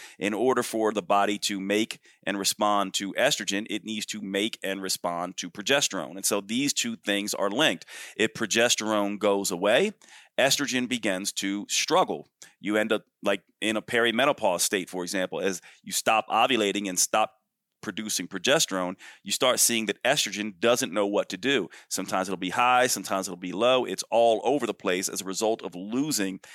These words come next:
that balancing influence of progesterone. So estrogen and progesterone are twin sisters. They're completely reliant on each other. However, they're not identical twin sisters because they don't do the same thing. They're non-identical twin sisters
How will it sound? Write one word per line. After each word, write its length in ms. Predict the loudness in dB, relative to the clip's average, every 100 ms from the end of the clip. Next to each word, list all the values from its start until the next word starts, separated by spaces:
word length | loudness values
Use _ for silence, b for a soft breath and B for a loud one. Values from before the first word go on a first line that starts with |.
| B 0
that 300 | 0 0 0
balancing 500 | 2 2 2 0 -2
influence 540 | -4 -4 -6 -4 -4
of 100 | -6
progesterone. 640 | 0 2 2 2 -4 -10 -16 B B
So 160 | -2 2
estrogen 440 | 2 2 0 0
and 80 | 0
progesterone 540 | -2 0 2 2 0 0
are 140 | -2
twin 420 | -4 -2 2 2
sisters. 460 | 4 4 4 0 -2
They're 160 | -2 -2
completely 540 | -6 -6 -2 -2 -2
reliant 400 | 0 2 2 2
on 100 | -2
each 160 | -4 -4
other. 240 | -4 -8 B B B
However, 280 | 4 4 4
they're 140 | 4
not 240 | 4 2 2
identical 540 | 0 2 2 2 -2
twin 260 | -4 -2 0
sisters 380 | 0 0 -2
because 260 | -6 -6 0
they 80 | 2
don't 220 | 0 -2
do 100 | -6
the 80 | -2
same 320 | 0 -2 -2
thing. 360 | 0 0 2 2
They're 180 | 2
non-identical 1600 | 2 2 4 4 2 0 -8 -20 -20 _ -2 0 -2 -2 -8 -10 -8
twin 300 | -6 -4 -2
sisters 520 | -2 -2 -4 -6